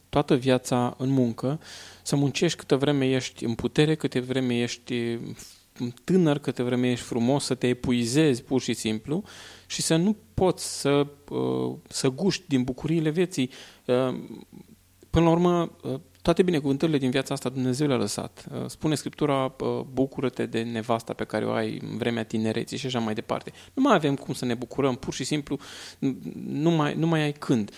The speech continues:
Uh, spunea Adi că s-a simțit, uh, cumva prizonier într-o, într-o perioadă de concediu.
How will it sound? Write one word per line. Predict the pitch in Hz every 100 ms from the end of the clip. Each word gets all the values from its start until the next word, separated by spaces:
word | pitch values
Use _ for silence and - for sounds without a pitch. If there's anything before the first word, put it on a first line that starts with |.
| - -
Uh, | 117 123
spunea | - 156 160
Adi | 151 139 143 156 147
că | 135
s-a | 135
simțit, | 139 139 - 170 -
uh, | 156 147 147 143 143 147 156 143 131 - 135 131 135 135 _ _ _
cumva | 147 139 151 151 131
prizonier | - - 143 131 131 147 160 -
într-o, | 95 120 117 - 123 120 123
într-o | 123 127
perioadă | - 127 135 139
de | 131
concediu. | - 123 123 - 104 110